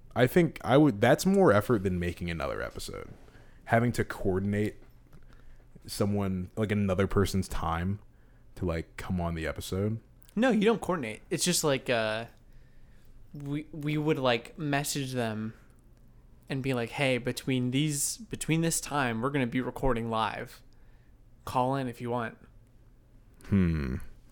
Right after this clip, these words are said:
Speaker 1: That still seems like a lot of work.
Speaker 2: We can, we can throw that in a higher tier.
Speaker 1: All right. I would rather throw the extra episode into a lower tier. 'Cause, like, we only have to do that once.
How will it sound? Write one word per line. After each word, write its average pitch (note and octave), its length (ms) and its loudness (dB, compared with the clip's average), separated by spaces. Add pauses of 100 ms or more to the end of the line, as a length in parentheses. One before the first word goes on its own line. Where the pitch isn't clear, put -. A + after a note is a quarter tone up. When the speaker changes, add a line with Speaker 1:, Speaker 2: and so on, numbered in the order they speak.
(520)
Speaker 1:
That A#2+ 400 4
still G2+ 300 0
seems E2+ 300 -4
like E2 100 -8
a D#2 80 -4
lot G#1+ 540 -8
of G1+ 180 -14
work. G1+ 480 -12 (340)
Speaker 2:
We F#3 60 -6
can, F4+ 220 2
we E3+ 80 -2
can D4+ 120 2
throw B2 200 4
that G#2 80 0
in A2 80 -2
a G#2 60 -2
higher G#2 200 -4
tier. A#2+ 300 -8 (280)
Speaker 1:
All C#2+ 100 -2
right. G#1+ 240 -4 (340)
I B2+ 80 10
would F3 160 12
rather G#2+ 460 6 (360)
throw G2 320 4
the F2+ 260 2
extra F2+ 360 -4
episode D#2+ 640 -10 (480)
into G2 240 -4
a E2+ 40 -4
lower D#2 360 -8
tier. C2 400 -10 (720)
'Cause, G2+ 240 0
like, G#2 260 0
we G#2+ 180 2
only D#3+ 220 4
have B2 180 4
to A2+ 80 -4
do G2 160 0
that F2+ 200 -2
once. - 640 -12